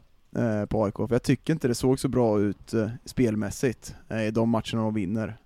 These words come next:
Jag tycker att de fortfarande, eh, brister i ödmjukhet i vissa situationer. Eh, så jag sätter en tvåa på A I K.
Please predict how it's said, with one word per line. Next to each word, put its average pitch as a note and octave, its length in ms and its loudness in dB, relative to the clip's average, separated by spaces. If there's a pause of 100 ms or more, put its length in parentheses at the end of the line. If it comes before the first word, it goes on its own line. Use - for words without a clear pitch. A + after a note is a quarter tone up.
(140)
Jag F#2+ 140 -8
tycker A#2 160 -4
att - 80 -8
de A2 360 -4
fortfarande, A#2 840 0 (100)
eh, A2 60 -4 (300)
brister A#2 600 0
i G#2+ 580 2 (840)
ödmjukhet B2 680 2
i A#2+ 60 4
vissa A#2+ 200 0
situationer. A#2 640 0 (200)
Eh, G#2+ 280 -2
så - 160 0
jag A#2+ 60 4
sätter C3 140 0
en A#2+ 60 4
tvåa A#2 340 0
på B2 200 2
A A2+ 40 2
I A2 40 -2
K. B2 220 -4